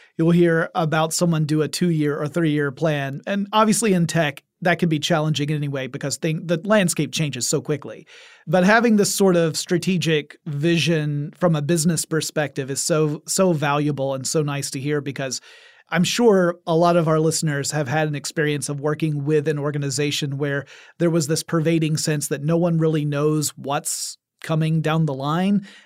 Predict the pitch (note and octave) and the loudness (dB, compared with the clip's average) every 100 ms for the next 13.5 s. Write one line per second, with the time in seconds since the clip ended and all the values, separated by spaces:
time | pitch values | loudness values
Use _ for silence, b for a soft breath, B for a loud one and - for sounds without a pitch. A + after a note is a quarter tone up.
0 | - D3+ D#3+ D3 D#3 - - E3 D#3 D3+ | -8 -4 -2 -2 -4 -6 -8 -4 -2 -2
1 | - D#3 C#3 - E3 D#3 - - D#3 C#3 | -4 -4 -4 -2 -2 -2 -4 -8 -6 -4
2 | C#3 C3 B B B - - E3+ D3+ D3+ | -6 -10 B B B -6 -2 0 0 0
3 | D#3 D#3+ C#3 B2+ B2+ C#3+ D3+ E3 C#3 B2 | 0 -2 -4 -6 -4 -2 0 0 -2 -8
4 | A#2 B B - D3 C#3+ C#3 D#3+ D3+ - | -14 B B -6 -4 -4 -6 -6 -6 -6
5 | E3 F#3 G#3+ F#3 C#3 D3+ F3+ D3+ C#3+ C3 | 0 4 6 4 4 4 2 0 -4 -6
6 | C3 F#3+ F#3+ C#3+ B2 D3 C#3 C3+ C3 B2+ | 0 2 4 0 -4 -8 -6 -8 -8 -4
7 | D3+ C#3+ C#3+ D3 - D3+ - _ _ - | -4 -4 -4 -6 -4 -4 -6 _ _ -4
8 | D3 D#3 E3+ E3 E3+ D#3+ D#3 B B B | -2 0 0 0 2 0 -2 B B B
9 | D3+ D#3+ D#3+ - _ _ - D#3+ F3 E3+ | -2 0 0 -4 _ _ -4 0 0 0
10 | - F3+ F3 D3 D3+ E3 D#3+ D3+ E3 - | 2 2 2 0 0 0 0 -2 -4 -2
11 | D#3+ D#3 D#3+ D#3+ D#3+ E3+ E3 D#3+ E3 D#3+ | 0 2 0 -2 0 0 0 0 -2 -2
12 | F3 - D#3 D#3 D3 D#3+ D3+ D3+ C#3 - | -6 -4 -4 -2 -2 -2 -2 -4 -4 -2
13 | D3+ D3 C#3+ C#3+ | 0 0 -2 -4